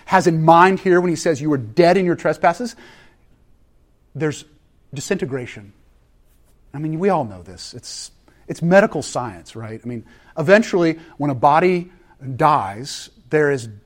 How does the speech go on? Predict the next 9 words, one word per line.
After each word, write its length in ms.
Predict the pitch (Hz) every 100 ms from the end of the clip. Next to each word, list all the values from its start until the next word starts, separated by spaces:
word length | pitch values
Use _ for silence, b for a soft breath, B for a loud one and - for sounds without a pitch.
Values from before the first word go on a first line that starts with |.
| _
decay, 680 | 131 - 156 127 120 160 196 b b b b b
and 120 | 151
the 40 |
body 240 | 143 151 156
begins 280 | 139 147
to 80 | -
break 260 | 131 135 147
apart, 460 | - 123 117 156
right? 260 | 123 127 156